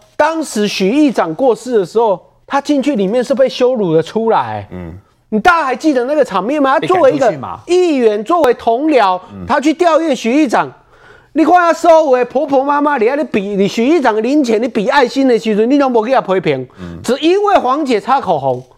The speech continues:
Speaker 2: 嗯。
Speaker 1: 然后你就去批评她。而且当时去的很多人也擦口红啊，
Speaker 2: 嗯。
Speaker 1: 所以这些都变成一个理由，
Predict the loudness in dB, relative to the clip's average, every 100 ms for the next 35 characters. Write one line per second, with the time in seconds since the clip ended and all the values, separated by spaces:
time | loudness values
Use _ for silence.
0 | -16 -14 -4 -2 0 0 0 0 -2 -2
1 | -2 -2 0 -2 -4 _ _ _ _ -2
2 | 0 2 -2 -4 -2 0 2 -2 -4 0
3 | 0 2 0 0 -2 0 0 -2 -2 -4
4 | -4 -2 -4 -2 -2 -4 -6 -6 0 0
5 | 0 -6 _ _ -4 -2 0 0 0 2
6 | 2 2 0 0 0 0 0 0